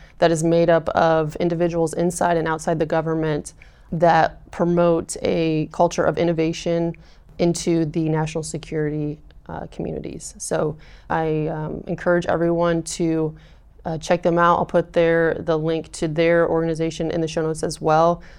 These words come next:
Um, they hold different events. They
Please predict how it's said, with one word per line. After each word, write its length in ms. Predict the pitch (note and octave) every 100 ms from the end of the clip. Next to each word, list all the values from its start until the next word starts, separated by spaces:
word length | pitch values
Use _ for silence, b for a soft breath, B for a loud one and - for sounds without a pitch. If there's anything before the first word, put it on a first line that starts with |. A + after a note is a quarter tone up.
| B
Um, 180 | E3 D#3+
they 120 | D#3+
hold 240 | D#3+ E3
different 260 | D#3+ E3 D#3+
events. 560 | D3+ F3 F3+ F3+ - - b b b -
They 480 | D#3+ D#3 D#3 D3+ -